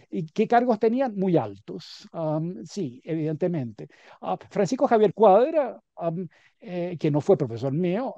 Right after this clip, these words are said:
ah, pero sí lo conocía, am, eh, tiempo después me dijo de que, mm, eh, entonces, yo, bueno, ah, me, me, me, y tuve mucha relación, pero en la Universidad Diego Portales, y entonces él me dijo, "No, no, no, si tu caso, yo se lo presenté al general". ¿Cómo?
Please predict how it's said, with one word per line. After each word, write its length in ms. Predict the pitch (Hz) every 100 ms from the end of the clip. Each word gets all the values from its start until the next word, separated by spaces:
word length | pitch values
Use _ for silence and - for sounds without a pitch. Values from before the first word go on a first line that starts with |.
| -
ah, 140 | 160
pero 140 | - 123
sí 140 | -
lo 100 | 180
conocía, 680 | 196 196 - 226 320 277 156
am, 400 | - 165 165 160 - _ _
eh, 200 | 170 175
tiempo 340 | - 208 208 202
después 440 | - - 214 233
me 160 | 226 196
dijo 320 | 202 180 226
de 180 | 208 190
que, 220 | 202 190
mm, 260 | 190 196
eh, 260 | 190 185 165
entonces, 600 | - 180 160 160 190 185
yo, 100 | 175 - 160
bueno, 220 | 165 240 226 - - -
ah, 160 | 131 131
me, 180 | 147 151
me, 160 | 143
me, 140 | - - -
y 420 | - 156 151 143
tuve 160 | 143 123
mucha 180 | 127
relación, 400 | 143 160 175 294
pero 120 | 180 147
en 60 |
la 60 | 131
Universidad 280 | 131 127 160
Diego 180 | 160
Portales, 460 | 165 180 - 302 294 _ _ - _
y 120 | 185
entonces 600 | 175 - 202 208 - 220
él 80 | 196
me 100 | 196
dijo, 200 | 208 208
"No, 120 | 208 220
no, 100 | 220
no, 100 | 190
si 140 | 196
tu 100 | 190
caso, 360 | - 220 - 277
yo 180 | - 233
se 80 |
lo 100 | 254
presenté 400 | 240 175 175 147
al 60 | 214
general". 500 | - 175 135 208 113 _ _ _ _ _ _
¿Cómo? 440 | 208 120 208 320